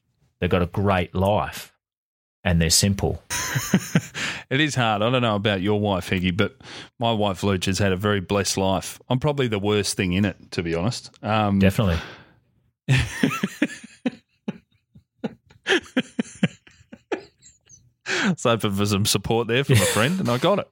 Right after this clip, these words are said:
Speaker 2: <laughs> Not mincing words. But it is funny to, she's always like, "Why are you sus of this person? Why are you,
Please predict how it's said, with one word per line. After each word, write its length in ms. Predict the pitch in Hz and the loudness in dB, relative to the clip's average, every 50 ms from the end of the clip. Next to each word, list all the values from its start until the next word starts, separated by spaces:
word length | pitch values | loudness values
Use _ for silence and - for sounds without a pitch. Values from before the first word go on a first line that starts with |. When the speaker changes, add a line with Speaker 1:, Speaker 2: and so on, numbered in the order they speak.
| _ - | _ -4
Speaker 2:
<laughs> 120 | 214 - - - - 143 - - _ - - - - _ - - - - - _ _ _ _ _ _ - - - - _ _ _ _ _ _ _ _ _ _ _ - | -4 -4 -4 -4 -4 -4 -4 -4 _ -4 -4 -4 -4 _ -6 -6 -6 -8 -20 _ _ _ _ _ _ -20 -20 -20 -20 _ _ _ _ _ _ _ _ _ _ _ -4
Not 140 | 151 151 - | -4 -2 0
mincing 380 | 143 147 143 131 139 120 117 113 | 0 0 0 2 0 0 0 2
words. 480 | 127 139 135 110 87 87 - - - - _ _ - 220 220 170 | 2 2 2 0 -2 -4 -8 -14 -14 -16 _ _ -4 -2 0 0
But 100 | 160 160 | 2 2
it 140 | 175 190 131 | 2 4 2
is 80 | 104 | 2
funny 340 | - - 139 131 135 127 117 110 | 2 2 0 2 2 0 0 0
to, 260 | - 123 117 110 - - - - - - - - - | 0 0 0 0 -2 -6 -14 -20 -20 -20 -20 -18 -16
she's 280 | - - 170 185 190 175 | -6 -2 0 0 2 2
always 300 | 170 143 131 127 120 - | 2 2 2 2 2 0
like, 220 | 120 113 110 - | 0 0 0 0
"Why 180 | 127 123 131 139 | 0 0 0 2
are 60 | 139 | 0
you 140 | 131 131 113 | 0 0 0
sus 320 | - - 127 117 113 - | 0 0 0 2 2 0
of 120 | 113 92 104 | -2 0 0
this 160 | 107 101 - | 0 0 0
person? 480 | - 117 107 98 98 - 92 87 85 | 0 0 0 0 0 0 -2 -2 -2
Why 200 | 92 107 110 120 120 | 0 0 2 2 2
are 80 | 117 | 2
you, 340 | 117 110 107 104 98 98 - | 2 2 2 2 0 -2 -2